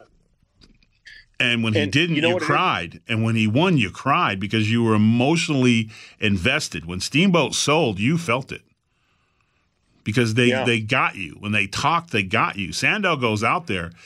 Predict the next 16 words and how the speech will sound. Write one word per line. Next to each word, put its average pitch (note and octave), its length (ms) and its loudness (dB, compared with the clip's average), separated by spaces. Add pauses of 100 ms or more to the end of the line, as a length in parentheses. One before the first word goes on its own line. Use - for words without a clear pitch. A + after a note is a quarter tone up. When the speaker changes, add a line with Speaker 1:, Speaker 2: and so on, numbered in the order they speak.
(180)
Speaker 1:
and G2 100 -2
he D3 140 4
starts D#3+ 240 0
basically C3 360 -2
telling A2 240 0
everyone A#2+ 280 0
that G#2 80 -2
they're G2 140 -4
a F#2+ 40 -4
bunch A2 240 0
of F#2 80 -6
Cro-Magnums, F#2+ 800 -2
and F2+ 100 -18
they're - 120 -16
ignorant A2 380 -2
as G#2+ 60 -12